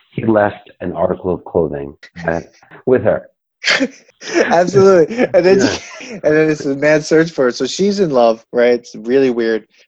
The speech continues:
Speaker 2: Um,
Speaker 1: And Raph
Speaker 2: like
Speaker 1: doesn't, Raph doesn't care at all. Being
Speaker 2: No.
Speaker 1: a player the whole time. Mikey won't stop talking
Speaker 2: Oh
Speaker 1: about
Speaker 2: my God. It's just, like, over him and Donatello. I mean, it's just, like,
Speaker 1: Him and
Speaker 2: crazy.
Speaker 1: Donatello.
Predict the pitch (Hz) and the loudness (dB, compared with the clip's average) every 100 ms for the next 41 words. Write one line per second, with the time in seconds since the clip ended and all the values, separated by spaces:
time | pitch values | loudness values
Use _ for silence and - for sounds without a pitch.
0 | _ - 123 117 113 123 139 151 151 123 | _ -4 0 2 2 2 2 0 2 2
1 | 120 - 101 123 139 143 117 95 - 113 | 2 0 -2 0 0 0 0 -2 0 2
2 | 92 76 92 92 67 - _ _ - 123 | 2 2 2 2 0 -6 _ _ -4 0
3 | 131 117 - 110 90 87 98 92 98 78 | 2 2 2 2 2 0 0 -2 -2 -4
4 | 76 - 113 135 190 190 104 92 87 104 | -4 0 2 2 2 0 0 0 -2 0
5 | 123 117 - 123 113 - 104 98 87 80 | 0 0 0 0 0 -2 0 0 0 -2
6 | 107 104 - - 143 139 127 110 90 127 | -6 -8 -12 -2 2 4 4 0 -4 -8
7 | - - 135 123 135 123 120 - 131 147 | -10 -14 -16 -8 -2 0 0 -4 -2 0
8 | 160 135 120 127 160 180 143 117 117 147 | 0 0 -2 -2 -4 -4 -4 -4 -2 -2
9 | 156 131 131 143 147 147 143 - 151 156 | -2 -6 -8 -8 -8 -8 -10 -10 -4 -2
10 | 135 - - - 147 156 143 143 139 120 | -2 -6 -20 -6 -4 0 2 2 2 0
11 | 110 131 107 | 0 2 2